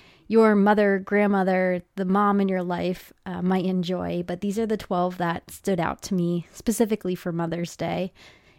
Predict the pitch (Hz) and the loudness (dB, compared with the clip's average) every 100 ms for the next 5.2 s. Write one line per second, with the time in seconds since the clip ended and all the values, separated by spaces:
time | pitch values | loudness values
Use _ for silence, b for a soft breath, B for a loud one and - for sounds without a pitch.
0 | b 202 196 185 185 - 196 240 277 262 | b 4 6 4 2 0 2 6 6 6
1 | 262 254 254 - 208 202 190 196 202 - | 6 6 4 2 2 4 4 0 -6 -12
2 | _ _ 208 196 208 233 233 226 214 202 | _ _ 0 2 2 2 2 2 2 2
3 | 180 180 185 - - b b b - 226 | 2 0 -4 -10 -18 b b b -2 2
4 | 220 226 220 226 - 180 190 285 247 247 | 4 4 4 2 2 4 4 4 4 2
5 | 254 | 0